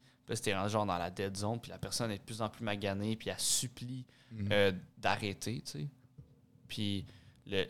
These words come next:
Speaker 1: il y a toujours un sci-, il y a un scientifique qui su-, qui supervise l'expérience. Puis à chaque fois, ben là, la personne est comme, « Ben là, il me demande d'arrêter. » Puis la personne fait juste dire, euh, euh, « Veuillez procé-, veuillez procéder » ou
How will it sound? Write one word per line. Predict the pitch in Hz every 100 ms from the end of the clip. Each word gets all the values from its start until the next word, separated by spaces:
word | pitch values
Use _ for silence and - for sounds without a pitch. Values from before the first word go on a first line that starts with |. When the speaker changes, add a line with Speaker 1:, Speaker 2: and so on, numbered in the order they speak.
| -
Speaker 1:
il |
y | 104
a |
toujours | 104 120 139
un | 123
sci-, | - 113
il | 110
y |
a | 110
un |
scientifique | 107 120 113 - 131
qui | - 110
su-, | - - - - -
qui | - 110
supervise | - 110 113 101 95 117 139
l'expérience. | 113 - 110 113 135 - - - _ _
Puis | - 101 98 -
à | 104
chaque | - 110
fois, | - 117
ben | 104
là, | 110
la | 107
personne | 101 - 110
est |
comme, « | 104
Ben | 110
là, | 117
il | 113
me |
demande | 107 117 113
d'arrêter. » | 104 98 113 101 - - -
Puis | 110 -
la | 110 104
personne | 107 131 131
fait | 104
juste | 101 117 120 104
dire, | 104 120 123 - - 98
euh, | 92 90 - - _ _ _ _ _ _ _ _ -
euh, « | 95 92 - - - _ -
Veuillez | 98 104
procé-, | - 104 - -
veuillez | - 98 104 110
procéder » | - 110 - 92 101 104
ou | 101 95 90